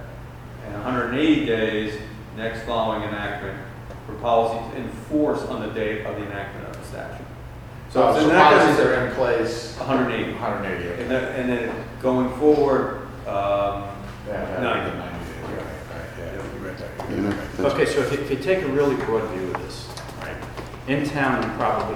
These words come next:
Speaker 4: have about fifty-five businesses, 'cause the mercantile list that Michelle gave us to the cannabis meeting had, I think, fifty-three people on it, fifty-three businesses. You would guess the vast majority of them would have liability insurance, 'cause most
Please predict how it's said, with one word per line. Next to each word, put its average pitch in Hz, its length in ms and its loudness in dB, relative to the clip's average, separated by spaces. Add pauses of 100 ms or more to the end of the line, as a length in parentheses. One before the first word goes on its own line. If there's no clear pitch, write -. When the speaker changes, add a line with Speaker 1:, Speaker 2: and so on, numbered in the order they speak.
Speaker 4:
have 95 140 -2
about 92 240 -4
fifty-five - 640 -6
businesses, - 680 -8
'cause - 200 -8
the - 60 -8
mercantile 110 720 -4
list - 220 -8 (420)
that - 160 -10
Michelle 107 380 -4
gave 95 240 -4
us - 180 -8 (320)
to 107 60 -8
the 98 80 -12
cannabis 104 420 -4 (120)
meeting 92 260 -8
had, 92 100 -8
I - 120 -6
think, - 140 -10
fifty-three 90 540 -10
people 85 220 -12 (100)
on - 80 -12
it, - 160 -14
fifty-three - 480 -12
businesses. - 420 -12 (560)
You 123 120 0
would 123 120 0
guess 147 300 4
the 117 100 -6
vast 120 320 0
majority 98 400 -2
of 85 60 -4
them 85 120 -6
would 82 120 -10
have 87 120 -10
liability 80 540 -6
insurance, - 460 -12 (440)
'cause 110 140 -8
most 110 220 -6